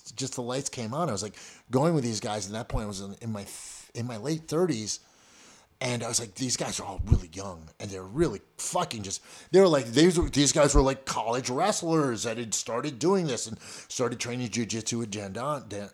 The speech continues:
John Danaher, and they were around Renzo on a regular basis,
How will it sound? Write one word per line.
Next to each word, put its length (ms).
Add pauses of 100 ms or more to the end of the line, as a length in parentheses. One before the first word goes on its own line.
(100)
John 240
Danaher, 680 (240)
and 160
they 100
were 260
around 340
Renzo 420
on 160
a 40
regular 340
basis, 640